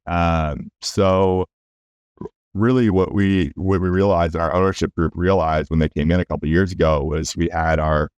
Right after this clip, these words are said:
we had our, um, social media team sitting over here, and we had our game day crew sitting over here, and we had our traditional marketing crew over here. No one was talking, no one was interacting, um, on a day-to-day basis, and everyone was kinda siloed. Um, so the idea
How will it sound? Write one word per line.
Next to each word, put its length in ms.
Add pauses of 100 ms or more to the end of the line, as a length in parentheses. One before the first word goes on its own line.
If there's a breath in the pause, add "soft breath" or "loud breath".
(200)
we 100
had 160
our, 460
um, 300
social 260
media 220
team 200
sitting 260
over 180
here, 340
and 80
we 160
had 240
our 640
game 180
day 180
crew 260
sitting 280
over 320
here, 380
and 100
we 140
had 100
our 120
traditional 400
marketing 340
crew 240
over 180
here. 220
No 180
one 220
was 160
talking, 460
no 140
one 200
was 140
interacting, 680 (460)
um, 240
on 100
a 60
day-to-day 460
basis, 520
and 240
everyone 260
was 120
kinda 220
siloed. 560 (440)
Um, 520 (180)
so 220
the 120
idea 340